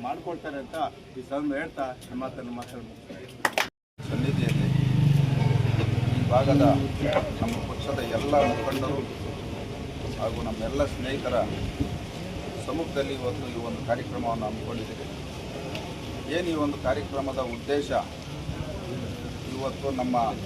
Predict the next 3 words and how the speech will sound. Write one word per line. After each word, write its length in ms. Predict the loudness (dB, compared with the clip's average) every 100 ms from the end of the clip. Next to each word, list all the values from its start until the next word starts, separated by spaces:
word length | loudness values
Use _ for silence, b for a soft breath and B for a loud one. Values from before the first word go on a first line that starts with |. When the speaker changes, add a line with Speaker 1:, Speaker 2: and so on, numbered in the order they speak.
| -2 -2 -2 -6 -8 -8 -6
Speaker 2:
ಚೇಳೂರು 460 | -2 2 2 0 -2 -4
ಚಿಂತಾಮಣಿ 580 | -4 0 2 4 2 0 -2 -2
ರಸ್ತೆಯಿಂದ 640 | -4 -2 0 0 0 -2